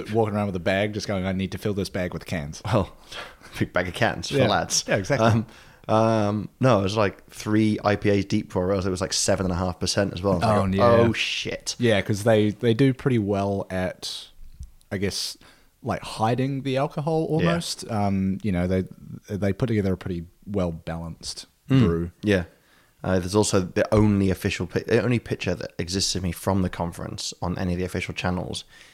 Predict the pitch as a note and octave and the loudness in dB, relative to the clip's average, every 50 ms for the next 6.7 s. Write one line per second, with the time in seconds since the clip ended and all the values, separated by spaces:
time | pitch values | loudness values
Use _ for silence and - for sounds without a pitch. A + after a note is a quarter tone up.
0 | _ _ - - F#2 F2 D#2+ - F2+ F2 E2+ F2 - - - C3 - - - A#2 | _ _ -4 0 0 0 0 0 0 0 2 0 -2 -2 -2 -4 -4 0 -2 -2
1 | A2 - _ - - A2+ G#2+ G2+ F#2+ - G2 F2+ - - F#2 F2+ F2 - F2 F2+ | -2 -2 _ 0 2 2 2 2 0 -2 -6 -6 -4 -6 -6 -4 -4 -2 -2 -2
2 | F2+ F2+ F2+ F2+ F2 F2 - _ - - - _ _ _ _ - F2 G#2 G#2 G#2 | -2 -2 -2 -2 -4 -4 -8 _ -20 -20 -20 _ _ _ _ 0 2 4 4 4
3 | F#2+ - A2+ G#2 G2+ G2+ - G#2 F#2 F2+ F2 F#2+ F#2 F2+ - - G2 F#2 - F2+ | 4 4 4 4 4 4 4 2 0 2 0 0 -2 -2 0 0 -2 -2 0 -2
4 | F2+ F2+ F2 - - G2 G2 F#2 F#2 F#2 G#2 F#2+ F2+ G2+ G#2+ G#2 G2+ F#2+ F#2 F2 | -2 -2 -2 -2 -2 0 0 0 0 0 -2 -2 0 0 2 2 2 0 2 0
5 | G#2 G2 G2 - F#2 F2 F2+ F2 - _ _ - _ _ - - - - - - | 0 0 0 -2 -2 -2 -2 -6 -10 _ _ -20 _ _ -6 -4 -4 -4 -4 -2
6 | G#2+ A2+ A2+ G2+ G2+ F#2+ F#2+ F2+ - G#2+ G2+ F#2+ F2+ F2 | 2 2 2 2 2 0 -2 -2 0 0 0 2 0 0